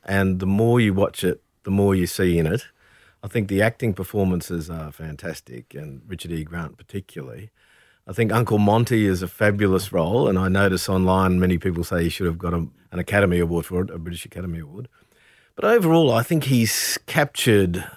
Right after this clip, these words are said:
that whole nineteen sixties London thing very well. And I've got a lot of friends who, you know, went through the whole,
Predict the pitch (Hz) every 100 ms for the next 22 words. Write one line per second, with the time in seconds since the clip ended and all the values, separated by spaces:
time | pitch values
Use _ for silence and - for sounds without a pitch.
0 | - 110 104 92 117 110 104 101 104 104
1 | 98 95 90 - - - 101 90 90 -
2 | - 101 98 95 90 - 92 95 87 107
3 | 107 117 139 95 131 135 101 - 127 120
4 | 120 113 120 117 104 143 139 110 98 123
5 | 110 104 101 _ - - _ _ _ _
6 | 131 117 110 110 104 123 - - 123 110
7 | 110 113 110 107 98